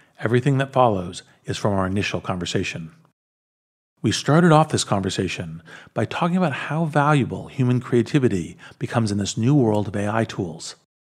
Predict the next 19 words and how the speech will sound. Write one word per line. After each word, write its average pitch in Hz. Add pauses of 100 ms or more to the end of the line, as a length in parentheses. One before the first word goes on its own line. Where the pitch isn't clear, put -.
So -
I'd 123
also 160
like - (180)
to 113
hear 143
you 139
speak - (120)
on 113
how 143
A 127
I 131
tools 104
could 104
help -
people 127
in 101
various 107
professions 101